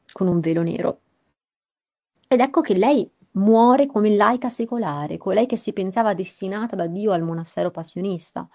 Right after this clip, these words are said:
E noi la riconosciamo non solo come vertice spirituale della virginità consacrata al seguito di, di San Paolo della Croce, ma anche come indicazione che questi vertici si pongono come faro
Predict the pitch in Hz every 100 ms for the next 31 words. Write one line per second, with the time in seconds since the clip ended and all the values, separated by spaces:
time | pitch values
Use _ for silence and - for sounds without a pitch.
0 | _ - - _ _ - 220 240 330 226
1 | 175 185 180 - 247 214 170 175 - 370
2 | 240 170 160 170 175 - 165 160 - 175
3 | 165 - 190 190 170 165 151 165 147 170
4 | 165 180 - 170 - - 170 180 175 165
5 | 156 - 180 175 160 156 143 - - 165
6 | 160 170 165 160 269 254 - 170 175 208
7 | 202 - - - _ - _ - 277 220
8 | 233 226 233 214 - - 180 185 226 247
9 | 175 - 208 - - 190 170 160 170 185
10 | - 185 190 - 170 175 180 180 170 170
11 | - 190 160 165 180